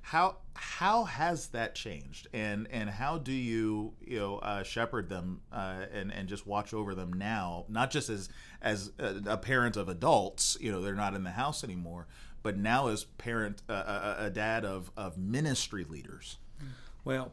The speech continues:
Speaker 2: first and foremost, I would say that I am their cheerleader or encourager. And I try to encourage them in the different assignments that they have, letting them know, one, that I'm proud of them, but also that each of them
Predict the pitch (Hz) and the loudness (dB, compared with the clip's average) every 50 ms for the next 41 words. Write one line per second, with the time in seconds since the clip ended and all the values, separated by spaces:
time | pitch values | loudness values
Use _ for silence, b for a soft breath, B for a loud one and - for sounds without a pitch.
0 | - - 139 135 151 - - 120 110 - - 123 110 120 117 110 104 104 104 101 | -2 4 6 6 6 4 2 -4 -6 -2 0 0 2 2 2 2 0 0 0 -2
1 | - - - - - 117 110 104 104 107 101 - - 120 113 110 107 110 107 101 | -2 -6 -8 -8 -4 -4 -2 -2 -2 -4 -4 -4 -2 -2 0 0 0 0 -2 -2
2 | 107 101 - 107 104 101 104 104 - - 104 101 101 98 - 104 101 98 98 90 | -4 -4 -2 -2 -2 -2 -2 -2 -2 -2 -2 -2 -2 -2 -2 -2 -2 -2 -2 -4
3 | - - - - 135 131 135 127 107 104 95 98 98 101 98 98 b b b b | -4 -4 -2 0 0 0 2 2 2 0 0 0 -2 -4 -4 -8 b b b b
4 | b b b - - - 107 107 107 107 98 - - 113 101 98 95 - - 87 | b b b -8 -4 0 2 4 4 2 0 -2 0 0 2 2 0 -2 -4 -8
5 | 80 - - b b b b b b b b b 120 110 107 104 101 98 98 101 | -10 -10 -12 b b b b b b b b b -4 -2 -2 0 0 0 -2 -2
6 | - 104 104 107 110 - - 107 107 107 107 104 104 - - - 113 113 113 104 | -2 -2 -4 -4 -2 -2 0 0 2 2 0 0 -2 -4 -2 0 0 0 0 -2
7 | - - - 113 107 101 101 98 98 98 101 95 92 107 104 - 98 92 90 - | -4 -6 -4 -2 -2 -2 0 0 0 -2 -2 -2 -2 -2 -2 -4 -6 -6 -6 -6
8 | - - 101 104 110 107 104 104 107 - - - B B B B B B - 107 | -2 -2 0 0 0 0 -2 -2 -4 -4 -10 -12 B B B B B B -4 -4
9 | 107 - - 110 107 90 110 107 107 107 95 104 104 101 110 107 101 104 104 104 | -4 -2 -2 -2 -2 0 -2 -2 -2 -2 0 0 0 0 0 0 0 0 0 0
10 | 104 104 104 104 104 104 101 101 98 B B B B B B - - 107 98 107 | 0 0 0 0 0 0 0 -2 -4 B B B B B B -8 -2 0 2 2
11 | 113 120 107 104 101 92 - - - 113 113 117 117 117 98 98 113 110 110 110 | 2 2 0 0 0 0 -2 0 2 4 4 4 4 2 0 -2 -2 -2 -2 -2
12 | 107 104 107 107 B B B B B B - 110 104 104 104 117 123 - - 113 | -2 -4 -4 -6 B B B B B B -2 2 2 2 2 2 0 -2 -2 0
13 | 107 107 104 104 101 95 101 104 110 117 117 117 - 101 95 104 104 101 101 101 | 0 2 2 0 0 -2 -2 -2 -4 -6 -6 -4 -4 -2 0 0 0 0 0 -2
14 | 101 101 104 | -2 -4 -4